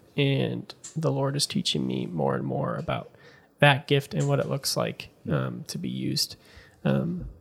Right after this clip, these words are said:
through me. But those two things are probably, um,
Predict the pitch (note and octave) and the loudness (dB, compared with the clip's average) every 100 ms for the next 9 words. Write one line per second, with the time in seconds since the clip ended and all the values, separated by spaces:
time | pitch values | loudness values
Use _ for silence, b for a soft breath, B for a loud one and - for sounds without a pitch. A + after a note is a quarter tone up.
0 | - - D3+ C#3+ C3 E3+ - _ - - | -14 2 4 4 2 -6 -10 _ 4 4
1 | - - - D3+ - D3+ C#3+ C#3 C3+ C3+ | -2 -8 6 8 8 4 4 4 4 2
2 | D3+ - - - - - C3+ - B B | -2 0 0 0 -2 -2 -4 -6 B B
3 | B - D#3 D3+ | B 0 2 0